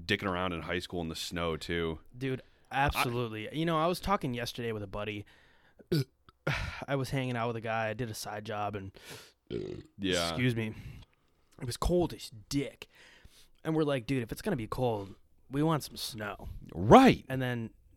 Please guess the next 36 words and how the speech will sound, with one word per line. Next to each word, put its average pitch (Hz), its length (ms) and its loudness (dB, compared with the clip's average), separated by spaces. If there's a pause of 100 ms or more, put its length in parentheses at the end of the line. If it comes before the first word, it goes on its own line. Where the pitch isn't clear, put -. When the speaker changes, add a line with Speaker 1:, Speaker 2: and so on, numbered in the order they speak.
(160)
Speaker 2:
today, 113 500 -2 (320)
fucking, 98 600 -10
here 95 120 -10
we, 113 220 -2
here 110 180 -2
it 123 80 0
is. 135 240 0
Speaker 1:
Dude, 110 400 10 (380)
yeah, 147 220 4
like, 123 100 2
the 127 120 -2
other 135 160 2
day, 180 220 0
man, 185 300 -4
it 143 100 -6
was 151 120 -2
just, 143 200 0
like, 107 100 0
I - 60 2
was 98 120 2
at 123 140 -2
work, 110 380 -2 (720)
and 135 140 4
it 131 60 6
was 147 160 4
just, 175 160 -2
like, 117 220 2 (500)
bitter 101 580 8
Speaker 2:
<clears throat> - 40 -20 (120)
Mm-hmm. 127 280 0 (120)
Speaker 1:
and 113 100 2
just 110 140 0 (120)
bone-chilling 120 680 4
cold, 95 400 6
bro. 82 220 4
Speaker 2:
Yeah. 90 120 4